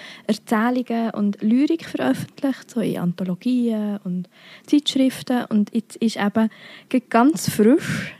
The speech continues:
das Jahr ihr Debüt rausgekommen bei Wohland und Quist. Ähm, ja, der Titel hast ja du schon verraten.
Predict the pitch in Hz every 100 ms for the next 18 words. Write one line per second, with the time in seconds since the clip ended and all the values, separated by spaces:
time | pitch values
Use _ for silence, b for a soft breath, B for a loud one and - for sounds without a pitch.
0 | - 208 226 208 190 208 220 220 202 -
1 | 185 180 233 240 240 - 233 240 - 196
2 | 190 B B B B - 208 202 202 214
3 | 208 202 - 247 - - - - 202 196
4 | 190 190 - 190 175 294 - - - _
5 | _ _ - 220 - 233 - 226 220 214
6 | 220 226 208 202 175 208 -